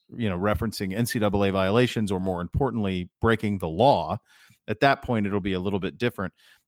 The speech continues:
Um, I think that the one thing with this, this guy is,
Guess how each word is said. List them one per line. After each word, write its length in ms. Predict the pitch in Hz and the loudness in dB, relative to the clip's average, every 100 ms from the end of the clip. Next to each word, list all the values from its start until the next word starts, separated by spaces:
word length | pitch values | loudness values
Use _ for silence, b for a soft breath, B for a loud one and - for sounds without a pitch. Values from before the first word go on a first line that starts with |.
| - | -2
Um, 380 | 110 107 107 104 _ | 2 4 4 0 _
I 100 | 131 | -2
think 300 | 143 208 - - | 2 0 0 0
that 200 | 131 - _ _ _ | 2 2 _ _ _
the 100 | 127 | 0
one 220 | 127 160 | 2 2
thing 180 | 165 165 | 2 2
with 160 | 135 - | 2 2
this, 380 | 117 - - - | 0 -2 -10 -6
this 220 | 113 110 | -4 -2
guy 280 | - 117 110 | 0 4 4
is, 340 | 104 92 - | 4 2 -4